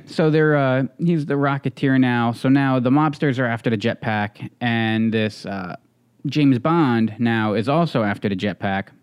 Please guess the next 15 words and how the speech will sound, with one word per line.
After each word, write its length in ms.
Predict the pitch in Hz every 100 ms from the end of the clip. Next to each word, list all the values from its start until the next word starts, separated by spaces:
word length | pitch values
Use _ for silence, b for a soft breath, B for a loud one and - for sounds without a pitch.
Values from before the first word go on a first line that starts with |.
| _ _ _ _ _ _ _ _ _ _ _ _ _ _ _ -
And, 420 | 120 117 113 110
uh, 320 | 110 107 104 - _ _ _ _ _ _ _ _ _ _ _ _ -
as 200 | 139 127
it 120 | 127
turns 380 | - 123 113 104 -
out, 340 | 185 220 214 - b b b b b b _ _ _
uh, 280 | 117 117 117 113 _ _ _ _ - - _ _ _ _ _
he 180 | 107 131
kidnaps, 760 | 123 147 131 131 123 - - -
uh, 280 | - 101 92 - _
Cliff's 240 | - 107
girlfriend, 540 | - 175 170 127 113 117 -
who 180 | 107 104
is, 200 | 98 95
uh, 260 | 98 -